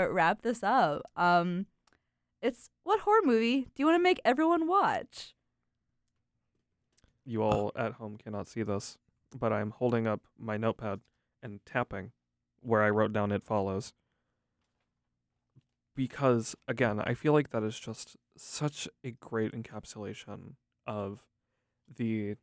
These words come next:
Speaker 2: <laughs> to quote our, our motto at this school, "Think and do,"
Speaker 1: <laughs>
Speaker 2: attitude that can go into horror, how you can make something from nothing with just, like, a green screen and a dream.
Speaker 1: <laughs>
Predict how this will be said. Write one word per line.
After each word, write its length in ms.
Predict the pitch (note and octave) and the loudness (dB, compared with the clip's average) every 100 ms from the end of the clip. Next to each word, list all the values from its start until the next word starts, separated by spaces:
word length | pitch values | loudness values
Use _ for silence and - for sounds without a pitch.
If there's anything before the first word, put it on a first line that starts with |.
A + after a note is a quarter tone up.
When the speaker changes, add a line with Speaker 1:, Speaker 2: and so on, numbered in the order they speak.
| _ - | _ -16
Speaker 2:
<laughs> 1500 | - _ _ _ _ _ _ _ _ _ _ - C#4 G#3+ - | -16 _ _ _ _ _ _ _ _ _ _ -20 -16 -16 -16
to 60 | - | -2
quote 220 | D#3 D3 | 4 6
our, 360 | C#3 B2+ A#2+ - _ _ _ - | 6 4 -2 -8 _ _ _ -12
our 440 | A#2 A2 G#2+ G#2+ - _ | -6 -4 -4 -6 -10 _
motto 340 | B2 A2 G#2 G2+ | -4 -2 -2 -4
at 80 | - | -6
this 160 | A2 | -10
school, 340 | - G2+ G2 - _ _ | -10 -10 -10 -12 _ _
"Think 200 | G#2+ G#2 | -12 -6
and 120 | A2+ | -6
do," 260 | G#2 F#2+ G#2 - | -4 -6 -6 -2
Speaker 1:
<laughs> 120 | B3+ | 0
Speaker 2:
attitude 640 | B2+ A2 A2+ - G#2 A#2 A#2 | 2 0 0 -4 -6 -6 -8
that 140 | G#2 | -8
can 120 | A2+ | -8
go 200 | G#2+ G2+ | -6 -4
into 240 | G#2+ G#2+ A2+ | -4 -8 -8
horror, 420 | G#2 F#2+ F#2+ - _ _ _ _ - | -6 -6 -6 -10 _ _ _ _ -8
how 200 | - A#2+ | 0 0
you 140 | A#2 | 0
can 220 | - B2 | -2 -2
make 300 | A2+ G#2 - _ _ _ _ _ _ | -2 -4 -8 _ _ _ _ _ _
something 500 | - B2 B2 C3+ A#2+ | 0 0 2 0 -2
from 220 | - A#2+ | -4 -6
nothing 460 | G2 - F#2+ F2+ - _ _ _ _ _ _ - | -6 -12 -18 -20 -20 _ _ _ _ _ _ -8
with 360 | A2 G#2+ - | -4 -4 -6
just, 340 | A#2 A2 - A#2 | -6 -4 -4 -6
like, 160 | G2 | -6
a 80 | F#2+ | -8
green 300 | G#2 A#2 B2 | -2 2 2
screen 320 | A#2 C3 B2 | 2 2 4
and 120 | A#2 A2 | 2 0
a 60 | |
dream. 440 | G#2+ G#2+ G2 F#2+ | -2 -4 -4 -8
Speaker 1:
<laughs> 40 | - | -16